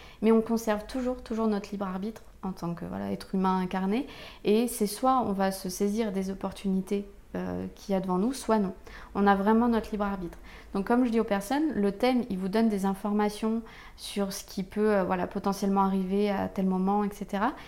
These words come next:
Mais c'est des opportunités, c'est des mains tendues, c'est à vous de vous en saisir ou pas. Si vous n'en avez pas envie, vous vous en saisirez pas et il n'y a pas de souci pour ça. C'est vraiment une question de libre, de libre arbitre aussi. Mais ça permet, je trouve, euh, la numérologie,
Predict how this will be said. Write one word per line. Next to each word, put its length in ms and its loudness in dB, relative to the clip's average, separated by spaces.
Mais 60 4
c'est 160 2
des 180 2
opportunités, 680 -2
c'est 220 -2
des 160 0
mains 200 2
tendues, 560 -2
c'est 320 -2
à 100 8
vous 140 2
de 60 -2
vous 140 0
en 80 4
saisir 560 -2
ou 80 -4
pas. 180 -8
Si 180 -8
vous 120 0
n'en 120 2
avez 180 -2
pas 140 0
envie, 280 2
vous 240 -4
vous 180 -6
en 60 -2
saisirez 480 -4
pas 300 -2
et 40 -2
il 60 -2
n'y 80 -6
a 20 -10
pas 160 -2
de 60 -6
souci 260 -10
pour 140 -10
ça. 160 -6
C'est 140 -6
vraiment 340 0
une 120 2
question 280 -2
de 60 0
libre, 260 -6
de 120 -4
libre 240 -4
arbitre 380 -8
aussi. 240 -10
Mais 120 4
ça 160 4
permet, 560 2
je 140 0
trouve, 400 -4
euh, 480 -2
la 100 0
numérologie, 560 0